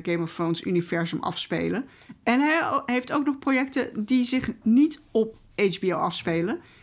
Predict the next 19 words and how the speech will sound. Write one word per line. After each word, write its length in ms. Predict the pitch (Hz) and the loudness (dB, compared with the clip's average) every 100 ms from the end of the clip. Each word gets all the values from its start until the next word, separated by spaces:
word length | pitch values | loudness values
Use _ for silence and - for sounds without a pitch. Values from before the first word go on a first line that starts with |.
| - - | -10 0
En 180 | 214 | 4
mij 220 | 208 247 247 | 4 2 -2
bekruipt 400 | 269 247 226 175 | -2 -2 -2 0
heel 300 | 180 262 - | 0 2 0
erg 240 | 226 233 | -4 -4
het 140 | 214 | -4
gevoel, 560 | - 202 - 214 190 175 | -4 -4 -2 -2 -2 -4
eh, 300 | 190 180 175 175 | -2 -2 -2 -4
wat 160 | 190 190 | -4 -4
ik 100 | 208 | -2
had 300 | 190 185 - | -2 -4 -2
toen 140 | 208 | 0
Michael 280 | 185 185 180 | 0 -2 -4
Jackson, 560 | 190 196 - 190 175 170 | -4 -4 -2 0 2 2
eh, 100 | 165 | 0
zijn 180 | 165 180 | 0 0
handtekening 640 | 196 202 190 180 185 170 | 0 -2 -2 -2 -2 0
zette 280 | 175 175 170 | -2 -4 -4
voor 260 | 185 175 | -4 -4